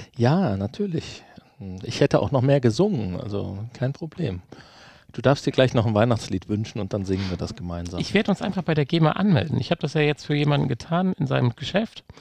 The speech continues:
Speaker 2: Das ist gar nicht so teuer. Aber es ist ja gar nicht die gema, also es ist ja gar, doch, es ist, doch, ist es. Ja, doch, ich mach das.
Speaker 1: Du machst das?
Speaker 2: Ja, dann dürfen wir demnächst hier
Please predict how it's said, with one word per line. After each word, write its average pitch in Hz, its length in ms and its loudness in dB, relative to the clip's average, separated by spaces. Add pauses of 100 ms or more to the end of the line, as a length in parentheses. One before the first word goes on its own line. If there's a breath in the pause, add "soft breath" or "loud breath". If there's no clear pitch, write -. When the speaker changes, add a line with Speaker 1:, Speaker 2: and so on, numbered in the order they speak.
(380 loud breath)
Speaker 2:
Das 180 140 -6
ist 233 200 -8
gar 202 180 4
nicht - 140 6
so 262 100 4
teuer. - 480 2 (480 loud breath)
Aber 151 160 4
es 151 100 2
ist 180 120 2
ja 208 80 6
gar 151 100 4
nicht 143 180 4
die 123 100 4
gema, 175 280 4
also - 240 4
es - 160 -6
ist - 80 -8
ja 170 100 4
gar, - 180 2
doch, - 280 -2
es - 160 -12
ist, - 340 -10 (680 loud breath)
doch, - 320 0
ist - 180 -2
es. - 200 0 (260 loud breath)
Ja, 156 160 2 (580 loud breath)
doch, 214 180 2
ich - 100 -10
mach 156 140 4
das. - 240 -4 (120)
Speaker 1:
Du 139 80 -8
machst 143 240 2
das? - 160 -8 (280 soft breath)
Speaker 2:
Ja, 156 240 2
dann 139 140 -4
dürfen 156 280 0
wir 147 100 4
demnächst 135 420 2
hier 139 200 0